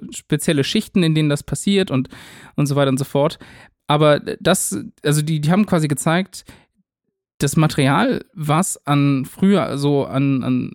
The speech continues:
in der Mitte von Ozeanen war, würde halt perfekt passen von der Dichte her. Und auch die Simulationen haben gezeigt,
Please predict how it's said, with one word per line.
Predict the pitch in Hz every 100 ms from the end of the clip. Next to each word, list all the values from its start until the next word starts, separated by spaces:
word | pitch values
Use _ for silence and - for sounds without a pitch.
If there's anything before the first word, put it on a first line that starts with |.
| -
in | 139
der | 135
Mitte | 151 -
von | 233 165 151
Ozeanen | 165 - 165 131 131 123
war, | 117 135 - - _
würde | 156 185
halt | 170 -
perfekt | 147 - 185 -
passen | 180 - 196
von | -
der | 139
Dichte | 127 180 -
her. | 147 165 -
Und | 214 254
auch | 175
die | 170
Simulationen | 160 160 147 - 175 185
haben | 160 151
gezeigt, | 147 156 143